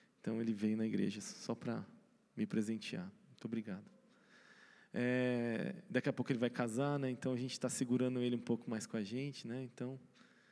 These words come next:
que três meses ele voa. Então, Deus te abençoe, meu filho, eu te amo. É, eu queria ab-, que os irmãos abrissem as, as suas Bíblias no Salmo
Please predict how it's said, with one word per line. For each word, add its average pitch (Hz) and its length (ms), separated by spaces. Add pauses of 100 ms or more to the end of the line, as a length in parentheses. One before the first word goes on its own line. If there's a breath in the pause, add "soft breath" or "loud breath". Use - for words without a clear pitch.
(340 soft breath)
que - 80
três 123 400
meses 127 340
ele 131 140
voa. 117 500 (720 loud breath)
Então, 127 600 (800 soft breath)
Deus 107 140
te - 60
abençoe, 120 440
meu 113 120
filho, 107 240
eu 104 40
te - 180
amo. 95 180 (960 loud breath)
É, 135 680 (920)
eu 185 140
queria 202 540 (640)
ab-, 127 200 (200)
que 147 100
os 127 100
irmãos 139 280
abrissem 139 420
as, - 420
as 117 140
suas 110 320
Bíblias 123 420
no 175 120
Salmo 160 600